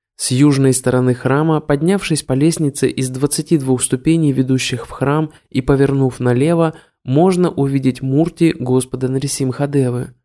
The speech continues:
По дороге в храм Шри Чайтанья Махапрабху кланялся божеству Нрисимхи так, что божество оставалось слева от него. Кланяясь, он снова и снова повторял следующие стихи.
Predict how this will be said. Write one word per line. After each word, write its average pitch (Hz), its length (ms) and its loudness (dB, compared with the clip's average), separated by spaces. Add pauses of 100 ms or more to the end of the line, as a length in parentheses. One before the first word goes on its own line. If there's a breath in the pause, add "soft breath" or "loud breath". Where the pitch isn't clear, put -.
(920)
По 127 80 -2
дороге 135 380 2
в 123 60 -10
храм 160 360 0
Шри 135 240 0
Чайтанья 147 560 2
Махапрабху 143 540 0
кланялся 165 640 0
божеству 143 500 -2
Нрисимхи 131 600 -2
так, 170 380 -2
что - 220 -6
божество 135 580 -2
оставалось 151 580 0
слева 127 500 2
от 127 120 -4
него. 147 460 0 (960)
Кланяясь, 156 800 2
он 135 220 0
снова 190 480 2
и - 140 -4
снова 143 480 0
повторял 151 520 -2
следующие 131 760 0
стихи. 127 640 -4